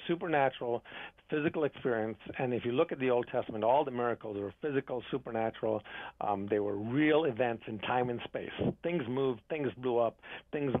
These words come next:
burnt, things like that. You know, um, a, a, a presence was seen, not felt, but seen. Uh, even in the speaking in the Old Testament, it was a voice. It was not something inside your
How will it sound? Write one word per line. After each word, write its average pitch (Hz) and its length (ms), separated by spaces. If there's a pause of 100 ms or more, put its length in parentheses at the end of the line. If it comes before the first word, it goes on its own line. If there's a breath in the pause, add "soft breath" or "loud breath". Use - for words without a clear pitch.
(140)
burnt, 123 360 (240)
things 151 160
like 123 200
that. 113 200
You 120 60
know, 113 180 (300 loud breath)
um, 104 300 (280)
a, - 300
a, - 180 (120)
a - 40
presence 147 500
was 123 120 (180)
seen, 143 400
not 135 220 (100)
felt, 120 300
but 123 100 (140)
seen. 117 340 (420 loud breath)
Uh, - 40
even 147 200
in 139 60
the 123 100 (180)
speaking - 400
in 131 120
the 123 100
Old 117 200
Testament, - 80 (320)
it 110 60
was 113 160
a 117 60 (200)
voice. 135 320
It 131 60
was 117 140
not 117 260
something 120 360
inside 120 380
your 107 140